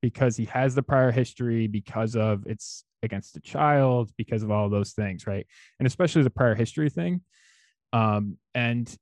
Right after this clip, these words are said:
and the position he plays, in, in all honesty. Um, with Deshaun Watson, it's a little bit different, um, in terms of the facts of the whole situation.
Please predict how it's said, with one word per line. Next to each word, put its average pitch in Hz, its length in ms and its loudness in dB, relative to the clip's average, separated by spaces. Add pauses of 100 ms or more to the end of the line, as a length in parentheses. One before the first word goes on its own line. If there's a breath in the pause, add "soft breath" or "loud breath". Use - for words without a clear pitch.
(120)
and 135 140 2
the 139 60 2
position 202 400 -2
he 87 60 -2
plays, 76 340 -8
in, 101 280 -8
in 104 120 -6
all 95 160 -6
honesty. - 560 -12 (100)
Um, 110 300 -2
with 147 160 0
Deshaun 160 360 0
Watson, 127 600 -2
it's - 140 -6
a 123 40 2
little 139 280 4
bit 143 160 4
different, 202 340 -2 (160)
um, 113 260 -2
in 110 60 0
terms 117 240 -2
of 110 80 -4
the 104 80 -2
facts 123 340 -4
of 131 80 -4
the 110 80 0
whole 98 140 -2
situation. 92 720 -8